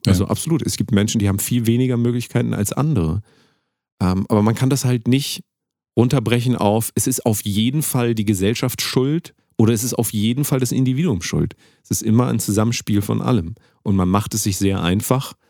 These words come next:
Speaker 2: wenn man halt auf einer Bühne steht und sagt, ähm, oder eben die Barclaycard Arena bucht und dann kommt keiner und sagt, ja, das ist die böse Gesellschaft, die lehnt mich ab.
Speaker 1: Ja.
Speaker 2: Das, d-, das ist zu kurz gedacht. Also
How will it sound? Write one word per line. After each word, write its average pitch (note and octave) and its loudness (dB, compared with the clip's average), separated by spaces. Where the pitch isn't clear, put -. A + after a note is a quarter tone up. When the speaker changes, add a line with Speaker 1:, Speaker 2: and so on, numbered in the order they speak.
Speaker 2:
wenn G2+ 0
man G2+ 4
halt G2 2
auf F#2+ -4
einer F#2+ 2
Bühne G2 2
steht A2 2
und G#2 0
sagt, G#2 -2
ähm, F#2 2
oder F2+ 0
eben F#2 2
die F2 0
Barclaycard G#2 -2
Arena G2+ 2
bucht G#2 -2
und G#2+ -2
dann F#2+ 2
kommt B2 0
keiner F#2 0
und F#2 2
sagt, G#2 0
ja, A2+ 2
das G#2+ -2
ist C#3+ -2
die B2+ 0
böse C3 2
Gesellschaft, B2 0
die A#2+ 2
lehnt A#2 0
mich G#2+ -2
ab. A2 -4
Speaker 1:
Ja. F#2+ 4
Speaker 2:
Das, A2+ -2
d-, - -4
das - 0
ist - -6
zu - -6
kurz G3 -2
gedacht. G2 -2
Also F#2+ 2